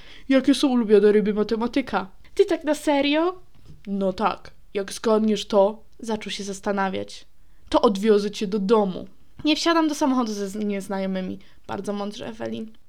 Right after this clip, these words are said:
"Wracam do pytania. Jak nazywa się ulubie-, kurwa, głos chłopa? Wracam do,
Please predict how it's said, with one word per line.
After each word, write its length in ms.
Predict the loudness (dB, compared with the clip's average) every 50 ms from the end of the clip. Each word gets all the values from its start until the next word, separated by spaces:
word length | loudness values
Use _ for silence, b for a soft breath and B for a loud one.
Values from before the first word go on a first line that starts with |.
| -14 -8
"Wracam 360 | -2 2 2 2 4 2 2
do 100 | 0 0
pytania. 480 | -2 -2 2 2 2 2 2 -2 -6 -8 -10 -18 -20 -20 -20 -14 -4
Jak 260 | 0 2 2 2 2 0
nazywa 320 | 0 0 0 -2 -4 -4
się 160 | -4 -4 -4
ulubie-, 380 | -2 -2 -4 -4 -4 -8 -10 -10 -12 -20 -20 -20
kurwa, 680 | -20 -18 -20 -10 -4 -2 0 0 0 2 2 2 2
głos 420 | 2 4 4 6 6 4 2 -4
chłopa? 680 | -12 -10 -4 0 2 2 2 2 2 2 2 2 2 0 B B B B -20 -18
Wracam 520 | -6 0 2 2 2 2 0 -2 0 0 0
do, 100 | -2